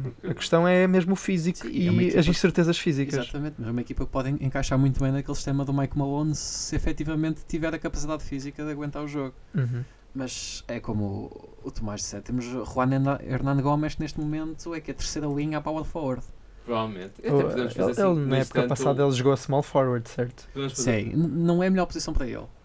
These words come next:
Speaker 1: Mas podemos fazer até uma review assim muito rápida por cada posição, não é?
Speaker 2: Sim.
Speaker 3: Eu te-,
Speaker 2: Jamal,
Speaker 3: digo-te já aqui, eh,
Speaker 2: Jamal, Monte Morris, Malik Beasley,
Speaker 3: é,
Speaker 2: ali
Speaker 3: temos
Speaker 2: para
Speaker 3: Jamal Murray e Monte Morris, eh, point guard. São
Speaker 2: Exatamente.
Speaker 3: dois jogadores que podiam ser titulares. O Monte Morris, se não for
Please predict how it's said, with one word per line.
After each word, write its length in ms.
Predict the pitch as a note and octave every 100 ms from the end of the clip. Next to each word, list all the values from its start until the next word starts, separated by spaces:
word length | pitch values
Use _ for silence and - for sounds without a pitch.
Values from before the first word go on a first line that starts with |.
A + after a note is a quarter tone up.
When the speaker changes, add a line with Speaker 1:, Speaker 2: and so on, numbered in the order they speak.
| -
Speaker 1:
Mas 140 | F3
podemos 220 | - D3+
fazer 160 | C3 A#2+
até 160 | A#2+
uma 260 | C3 C3+ A#2+
review 300 | F#2+ G#2+ A#2+
assim 180 | A#2 B2
muito 360 | G2 G#2+ A#2 -
rápida 360 | G2 F#2+ G#2
por 120 | F2+
cada 180 | - G#2
posição, 440 | G2 A2+ A2 A#2+ G#2
não 60 |
é? 20 | F2
Speaker 2:
Sim. 360 | - C3 A2+ G#2
Speaker 3:
Eu 100 | C#3
te-, 180 | C#3 C#3+
Speaker 2:
Jamal, 460 | B2+ C#3 B2 A#2+ B2
Speaker 3:
digo-te 280 | A#2 B2 C3+
já 160 | C#3+
aqui, 340 | C3+ - C3 C3+
eh, 80 | C3+
Speaker 2:
Jamal, 380 | D3+ D3 D3
Monte 320 | C#3+ C#3 C3 C3
Morris, 360 | C3 B2+ B2+
Malik 300 | B2 B2 A#2+
Beasley, 560 | C3 D3 C#3 C#3+ D3 D3 -
Speaker 3:
é, 140 | - A2+
Speaker 2:
ali 180 | B2 B2
Speaker 3:
temos 160 | B2
Speaker 2:
para 100 | - -
Speaker 3:
Jamal 240 | D#3 E3 E3
Murray 260 | E3 E3+
e 40 | E3
Monte 240 | E3 D#3
Morris, 400 | D#3 D#3 D#3 D3+
eh, 120 | D#3+
point 260 | D3+ D#3 D3
guard. 200 | D#3+ G#3 A#3+
São 380 | - - - C3
Speaker 2:
Exatamente. 200 | B2+ D3+
Speaker 3:
dois 160 | D#3+
jogadores 240 | D3+ D#3 D#3
que 60 |
podiam 100 | D3
ser 140 | C#3 D3+
titulares. 500 | C#3 - C#3 B2 -
O 40 | C3
Monte 280 | B2+ C3+ -
Morris, 300 | C3 B2+ B2+
se 120 | -
não 100 | C#3 C3+
for 260 | C#3 C3+